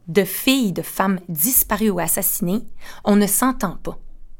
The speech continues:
Donc, c'est pour ça, d'ailleurs, qu'il y a eu cette enquête nationale-là en même temps que la commission vient. C'est qu'il y a une, une, des, des problèmes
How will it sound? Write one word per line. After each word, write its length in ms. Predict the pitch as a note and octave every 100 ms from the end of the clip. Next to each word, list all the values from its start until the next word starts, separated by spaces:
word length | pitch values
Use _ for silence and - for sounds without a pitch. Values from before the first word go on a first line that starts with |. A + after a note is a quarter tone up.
| - - - - -
Donc, 160 | G#3+ G#3
c'est 160 | -
pour 180 | A#3 D4
ça, 160 | - F#4+
d'ailleurs, 380 | A3 F#3 A#3 -
qu'il 180 | -
y 20 | F#3
a 40 |
eu 100 | A#3+
cette 240 | - F3
enquête 320 | F#3 F3 G3 G3
nationale-là 560 | F3 F#3 E3+ E3+ G#3 -
en 100 | F#3+
même 280 | G3+ B3
temps 260 | - A3 G#3+ -
que 100 | -
la 120 | F3 F3
commission 460 | F#3 E3+ - E3
vient. 240 | E3 G3+ B3+ - - -
C'est 240 | - G#3+
qu'il 200 | - G3
y 100 | F#3+
a 200 | G#3+ A3+ -
une, 380 | F#3 F3+ E3+ E3 -
une, 480 | F#3 F3 E3+ E3 - - - F3 -
des, 160 | F#3+
des 160 | F3+ F3+
problèmes 760 | F#3 - - B3 G3+ A3+ B3